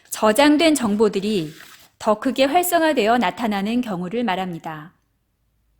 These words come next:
사람은 태어날 때부터 불평등하게 태어납니다.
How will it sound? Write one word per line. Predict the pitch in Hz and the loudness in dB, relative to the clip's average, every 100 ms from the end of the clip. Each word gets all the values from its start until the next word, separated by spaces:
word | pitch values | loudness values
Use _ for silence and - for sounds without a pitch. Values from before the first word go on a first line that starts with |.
| _ _ _ _ _ _ _ _ _ _ _ _ _ _ _ _ | _ _ _ _ _ _ _ _ _ _ _ _ _ _ _ _
사람은 | - 294 294 302 320 | 0 4 6 4 2
태어날 | 302 381 370 339 277 | 2 2 4 2 2
때부터 | 254 220 240 180 160 156 - | -2 -2 -6 -6 -6 -12 -6
불평등하게 | 269 269 349 311 285 233 254 | -4 0 -2 0 -2 0 -2
태어납니다. | 277 320 302 226 175 175 165 180 | -2 -2 -2 -4 -8 -10 -14 -16